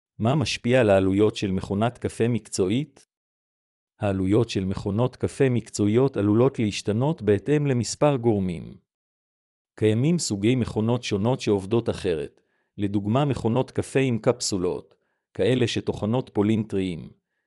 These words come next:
כאלה שיש בהן גם פונקציה של הקצפת חלב ועוד. יש גם מכונות בהן יש מנגנון מובנה של שטיפה אוטומטית.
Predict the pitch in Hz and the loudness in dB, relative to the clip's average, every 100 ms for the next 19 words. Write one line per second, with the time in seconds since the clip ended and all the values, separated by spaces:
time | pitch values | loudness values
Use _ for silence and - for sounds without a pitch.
0 | _ - 127 131 113 - 104 123 - 104 | _ 0 2 2 0 0 2 2 2 0
1 | 104 113 104 120 123 - 147 139 - 123 | 0 0 2 0 0 -4 -4 -4 -4 -2
2 | 117 95 - 123 - 120 - 107 107 139 | 0 -2 -2 -6 0 -2 0 -2 0 0
3 | 120 98 82 76 82 - _ _ _ _ | 0 -2 -2 -4 -12 -20 _ _ _ _
4 | _ _ _ _ _ - 120 - 101 127 | _ _ _ _ _ -4 0 0 2 2
5 | 131 104 98 113 127 98 98 110 113 113 | 4 -2 0 0 -2 0 0 0 -2 -4
6 | 110 107 123 107 98 101 127 139 117 95 | -4 -4 0 0 0 0 0 0 -2 -2
7 | 120 143 139 127 - - - 135 107 - | 0 -2 -2 -4 -4 -8 -2 2 2 0
8 | 98 92 - - - _ | -2 -2 -6 -14 -16 _